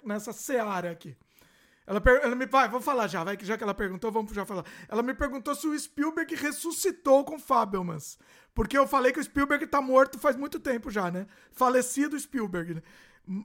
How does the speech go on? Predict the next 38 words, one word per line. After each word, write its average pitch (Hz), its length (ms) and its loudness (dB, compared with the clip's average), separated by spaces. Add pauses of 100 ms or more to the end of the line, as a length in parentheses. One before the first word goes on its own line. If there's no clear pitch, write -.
é, 320 200 -6 (140)
assim, 269 480 0 (640)
eu 466 60 6
acho 539 180 4
que 587 60 -14
ele 571 300 -12
virou 466 180 4
um 523 160 -2
zumbi, 480 320 0 (120)
um 453 40 -2
zumbizinho 330 600 4
já, 202 160 4
pelo 208 200 -4
menos. 196 240 -8
Melhorou. 294 520 0 (260)
<laughs> - 60 -8 (720)
Levantou, 415 680 2
pelo, 277 240 4
levantou 381 500 0
do 440 120 0
túmulo, 208 540 -2
<laughs> - 80 -20
acho - 200 -2
que - 80 -4
o 208 40 2
Spielberg, 185 460 -8
pelo 208 240 -6
menos. 170 260 -12 (560)
É 392 100 -4
um 466 120 -2
bom 381 160 2
filme, 302 380 0
o 185 80 0
Fabelmans 254 540 -2
é 262 60 4
um 269 100 0
bom 240 140 2
filme. 247 340 -2